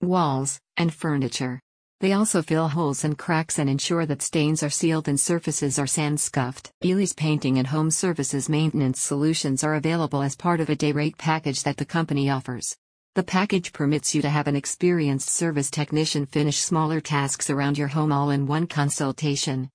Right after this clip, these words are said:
which saves you from having to contract the work out to multiple companies. We had our front door and deck doors painted by Ely's Painting and Home Services, said a satisfied customer. "They helped us pick the color for our doors, and we couldn't be happier with how they turned out.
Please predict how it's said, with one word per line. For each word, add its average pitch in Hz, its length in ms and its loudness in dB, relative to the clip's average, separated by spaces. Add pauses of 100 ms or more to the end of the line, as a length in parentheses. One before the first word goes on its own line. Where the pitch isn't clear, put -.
(100)
which 165 160 0
saves 185 400 0
you 156 80 2
from 143 180 0
having 151 360 0
to 143 100 -2
contract 151 460 -2
the 147 80 2
work 147 260 0
out 143 160 -2
to 151 80 -2
multiple 147 460 -2
companies. 123 760 -4
We 196 140 4
had 180 160 2
our 180 100 0
front 185 340 -2
door 160 200 2
and 143 140 0
deck 165 180 0
doors 156 340 0
painted 156 400 0
by 147 180 2
Ely's 165 360 2
Painting 147 420 2
and 131 100 2
Home 156 220 0
Services, 139 800 -2 (160)
said 151 260 0
a 147 60 2
satisfied 147 680 0
customer. 127 560 -2 (400)
"They 170 100 4
helped 190 300 2
us 160 160 0
pick 185 240 -2
the 151 80 -4
color 160 320 0
for 147 160 -2
our 139 100 0
doors, 139 540 0 (180)
and 160 140 2
we 170 100 4
couldn't 226 300 4
be 170 100 2
happier 156 460 2
with 143 160 -2
how 147 180 -2
they 143 160 2
turned 147 300 -2
out. 117 320 -4